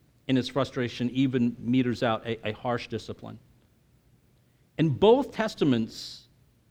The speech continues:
testify to that reality, that God chastens every son in whom he loves. We get to Hebrews and it says, "Listen, if you are never chastened, then you are an illegitimate son."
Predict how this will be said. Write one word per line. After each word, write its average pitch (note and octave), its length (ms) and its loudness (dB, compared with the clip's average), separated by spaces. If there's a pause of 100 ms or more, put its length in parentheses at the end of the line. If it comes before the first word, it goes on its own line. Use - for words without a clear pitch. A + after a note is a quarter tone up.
(540)
testify D#3 800 4
to A#2 140 -2
that A2+ 200 0
reality, G#2 520 0
that A2+ 240 -4
God D3 400 6
chastens D3 720 0
every E3 300 4
son C#3+ 260 0
in B2+ 80 4
whom C3+ 160 2
he A#2+ 80 2
loves. F#2+ 320 -4 (220)
We E3 100 8
get F3 160 8
to D#3+ 100 4
Hebrews E3+ 540 8
and D3+ 100 6
it A#2+ 80 0
says, D3 280 4 (180)
"Listen, F3 380 6
if D3 160 0
you G#3 280 8
are E3+ 120 12
never F#3 400 6
chastened, D#3+ 540 2
then C#3+ 180 4
you D3+ 160 8
are C#3+ 80 8
an C#3 120 6
illegitimate D3 640 4
son." A#2 320 2